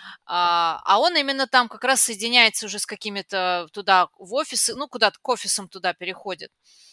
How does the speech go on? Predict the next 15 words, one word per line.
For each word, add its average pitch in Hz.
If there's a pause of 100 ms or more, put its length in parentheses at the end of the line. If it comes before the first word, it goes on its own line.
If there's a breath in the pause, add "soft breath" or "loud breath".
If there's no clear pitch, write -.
(280 soft breath)
И 185
там 240
тоже 240
видно 220
вот 202
это 214
вот 185
просто 202
мраморные 190
полы 202
такие, 185 (540 loud breath)
а 196
вот 214
эти 220
огромные... 214